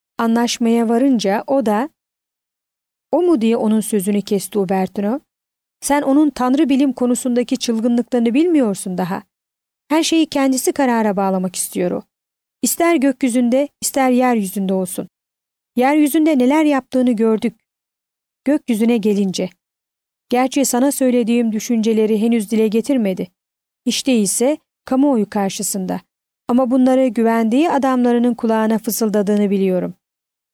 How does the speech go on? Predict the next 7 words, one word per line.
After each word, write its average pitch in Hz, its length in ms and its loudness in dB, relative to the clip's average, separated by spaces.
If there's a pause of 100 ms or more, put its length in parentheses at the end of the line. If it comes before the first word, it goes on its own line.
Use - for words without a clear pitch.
(220)
Öğretinin 269 680 2
özünü 214 460 0
ve 220 200 0 (300)
bizim 277 340 2
vaazlarımızın 233 840 0
tüm 349 240 -4
etkisini 226 640 -2